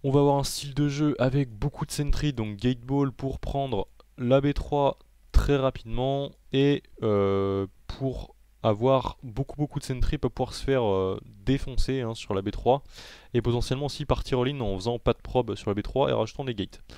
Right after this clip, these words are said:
Côté du Zerg, on sait qu'on peut pas se prendre de push, donc on fait que des drones, donc ça j'aime bien. Donc on a un ou deux roaches peut-être un peu, voilà, un petit peu préventif, on sait jamais, c'est pas trop grave, mais c'est toujours mieux de pas avoir d'unit, hein, tout simplement. Faut juste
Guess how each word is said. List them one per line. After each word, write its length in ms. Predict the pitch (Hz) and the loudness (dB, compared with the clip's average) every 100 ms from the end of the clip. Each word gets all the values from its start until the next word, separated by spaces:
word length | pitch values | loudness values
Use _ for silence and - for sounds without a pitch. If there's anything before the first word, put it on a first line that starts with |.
| - - - - - - - | -20 -20 -20 -20 -20 -20 -8
Côté 240 | - 156 160 | -2 0 0
du 100 | 160 | 2
Zerg, 220 | 170 156 | 4 4
on 80 | 135 | 2
sait 160 | - 156 | 0 -2
qu'on 140 | 135 | 0
peut 140 | 120 | 0
pas 120 | 117 135 | 4 2
se 100 | - | 2
prendre 280 | - 147 | -4 -4
de 100 | 139 | -2
push, 280 | 139 151 139 | 2 4 2
donc 180 | 120 127 | 0 -6
on 80 | 117 | -6
fait 160 | - | -2
que 140 | 110 117 | -2 0
des 120 | 117 | 0
drones, 260 | 117 160 165 | 0 -2 -4
donc 140 | 101 | -6
ça 120 | 120 | -4
j'aime 200 | 104 98 | -2 -2
bien. 180 | 104 185 - - - - - - - - - - _ - | 0 -2 -4 -20 -18 -18 -16 -20 -20 -20 -20 -20 _ -14
Donc 240 | 110 101 101 | -6 -6 -2
on 80 | |
a 40 | 95 | 2
un 120 | 104 | 2
ou 100 | 110 | 2
deux 140 | 107 | 2
roaches 320 | 107 110 113 - | 2 2 -2 -8
peut-être 260 | - - | -10 -10
un 80 | - | -10
peu, 380 | - 107 101 95 - - - - - - | -4 -2 -2 -4 -10 -18 -18 -20 -20 -16
voilà, 220 | - - | -14 -10
un 80 | - | -12
petit 160 | - | -12
peu 180 | - 110 | -6 -4
préventif, 800 | 104 - 104 98 - - 110 - | -4 0 0 0 -6 -6 -8 -4
on 40 | - | -6
sait 160 | - | -8
jamais, 420 | - 98 104 117 - - - - | -10 -4 0 0 -2 -18 -20 -14
c'est 120 | - | -12
pas 140 | - 98 | -8 -6
trop 320 | - - 113 | -6 -4 -4
grave, 420 | 107 104 107 107 98 - - - - - | -2 0 0 0 -12 -18 -20 -20 -20 -16
mais 100 | 110 | -10
c'est 140 | - 107 | -8 -6
toujours 180 | 110 | -2
mieux 120 | 110 113 | -2 -2
de 60 | |
pas 120 | - | 4
avoir 180 | 104 107 | 4 4
d'unit, 240 | 101 117 - | 0 -8 -8
hein, 60 | 101 | -8
tout 80 | - | -8
simplement. 500 | 98 98 101 110 98 | -10 -6 -4 -4 -6
Faut 160 | - 107 | -6 -8
juste 380 | 117 120 - | -8 -14 -20